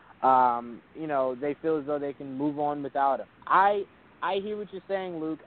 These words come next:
I don't necessarily think they should have given up on him, but obviously they thought it was, uh, the right decision. So, excuse me, you gotta kinda respect that. Uh, and I do give props to the Bulls for believing in the hometown kid, and I do think he can have a really good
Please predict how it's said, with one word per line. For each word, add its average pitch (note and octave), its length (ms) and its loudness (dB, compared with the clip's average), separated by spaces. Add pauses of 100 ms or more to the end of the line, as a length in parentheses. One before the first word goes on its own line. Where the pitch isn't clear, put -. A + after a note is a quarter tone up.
I D#3+ 140 2
don't F3+ 200 0
necessarily F3 760 0
think E3 220 -4
they D3 160 -2 (140)
should F3+ 160 6
have D3 240 2
given C#3+ 280 0
up C3 200 -2
on A#2+ 220 -2
him, A#2 200 -8 (540)
but D3 340 6
obviously E3+ 560 2
they D3+ 260 -6
thought D3+ 180 -2
it C#3+ 100 -2
was, C#3+ 140 -8 (220)
uh, C3 320 -2
the B2+ 80 -10
right C#3 260 -4
decision. B2 600 -6
So, A#2+ 320 0 (840)
excuse D#3 280 2
me, B2+ 140 -4
you C3 80 -2
gotta D3+ 240 6
kinda C#3+ 260 -4
respect B2+ 520 -4
that. A#2 240 0 (420)
Uh, B2+ 440 2
and C#3+ 140 -4
I D#3 80 0
do E3+ 140 4
give E3+ 220 2
props D#3+ 260 4
to D3+ 80 -8
the D3 80 -2
Bulls C#3 400 -2
for C#3 80 -10
believing C#3 420 -4
in C#3+ 100 -6
the C#3 80 -2
hometown C#3 560 -4
kid, C3 300 -4 (460)
and D3 100 2
I D#3 80 8
do D#3+ 240 2
think E3+ 240 -2
he E3 80 -2
can D#3+ 140 -2
have D#3 160 2
a D3+ 60 -4
really D3+ 280 2
good D3 160 -2